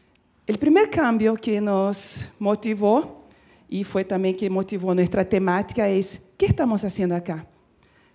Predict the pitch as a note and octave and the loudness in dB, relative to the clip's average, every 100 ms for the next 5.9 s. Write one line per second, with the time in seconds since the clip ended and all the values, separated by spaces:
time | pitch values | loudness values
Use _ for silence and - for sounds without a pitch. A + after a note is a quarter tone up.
0 | _ D#4+ E4 D4 C#4+ C#4 C4 A3 A#3 - | _ 4 4 6 4 4 0 0 0 -2
1 | G3 G#3+ G3+ G3 G3+ F#3+ G3 F3 E3 D#3+ | -4 -2 -2 -2 -2 -2 0 0 -2 -4
2 | - A#3 C4+ - _ _ _ _ - F#3 | -2 0 0 -6 _ _ _ _ -4 -4
3 | F#3 F3+ F#3 D4+ - - - _ _ _ | -4 -2 0 -2 -4 -20 -20 _ _ _
4 | _ _ - F3+ F#3 - G3 F#3+ B3+ D#4+ | _ _ -8 -4 -4 -2 -2 0 -2 -2
5 | - - - F3+ F3 E3+ E3+ D3 C#3 | -8 -14 -12 -4 2 2 2 -2 -6